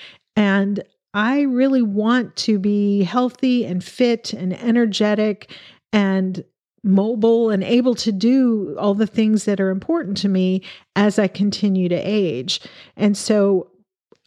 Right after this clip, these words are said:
I have developed this habit of regular exercise. For me, this is what I call, I call it an anchor habit. It's what Duhigg in his book refers to as a keystone habit,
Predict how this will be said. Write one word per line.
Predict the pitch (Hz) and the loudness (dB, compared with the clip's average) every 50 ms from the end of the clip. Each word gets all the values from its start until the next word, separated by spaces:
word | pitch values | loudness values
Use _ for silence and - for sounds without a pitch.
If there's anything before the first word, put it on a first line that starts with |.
| - | -6
I | 190 190 196 202 | -4 0 0 0
have | 185 170 208 190 208 202 190 175 | 0 0 -2 -2 -2 -2 0 0
developed | 202 196 190 202 202 196 196 196 - - | 0 2 2 0 2 2 0 -2 -2 -2
this | 190 190 - | -4 -2 -2
habit | - - 233 226 202 190 190 180 - | -4 -4 0 0 0 0 -2 -6 -6
of | - 226 190 185 185 | -6 -6 -4 -2 -2
regular | 185 185 185 180 170 170 180 180 | -4 -4 -4 -4 -4 -4 -4 -6
exercise. | - 247 277 - - - 190 175 - - - - - 190 - | -4 -6 -6 -6 -4 -4 -4 -4 -4 -6 -10 -10 -12 -14 -10
For | - - 226 | -2 0 0
me, | 233 254 277 277 247 | 2 2 2 2 2
this | 226 277 302 302 - | 2 2 0 2 0
is | 311 277 254 - | -2 -2 0 -2
what | 233 226 214 | -4 -2 -2
I | 214 208 | -2 -4
call, | 196 - - - 214 - - _ - - | -6 -8 -8 -8 -8 -8 -8 _ -8 -2
I | 208 220 254 | 0 0 0
call | 254 - - 220 208 196 | -2 -2 -2 0 0 0
it | 190 185 175 | 0 -2 -2
an | 180 185 185 - - | -4 -6 -6 -8 -8
anchor | - 233 214 233 220 - 247 240 | -4 -2 0 0 0 -2 -4 -4
habit. | 226 208 247 226 226 233 233 247 262 240 - - - - - - - - - | -4 -2 -2 0 0 0 2 0 0 0 -4 -6 -20 -20 -20 -20 -14 -4 -2
It's | 226 - - - | -2 -2 0 -2
what | 220 196 - 185 190 220 208 | -2 -2 -2 -6 -12 -10 -4
Duhigg | - 226 240 254 240 214 233 208 185 | 0 2 2 2 2 2 0 0 0
in | 202 202 190 | 0 0 0
his | 180 208 190 - | 0 0 -2 -2
book | - - 226 226 226 - | -2 -2 -2 -2 -2 -4
refers | 202 185 - - 202 196 190 - - | -6 -6 -4 -2 -2 -2 -2 -2 -4
to | - 208 | -4 -4
as | 185 175 | -4 -4
a | 175 165 | -6 -10
keystone | - - - 269 277 262 - - - - 180 170 151 165 | -10 -6 -2 -2 -2 -2 -2 -4 -6 -4 -4 -4 -4 -8
habit, | 156 156 170 156 147 - 120 107 104 _ | -6 -6 -6 -6 -6 -8 -10 -12 -12 _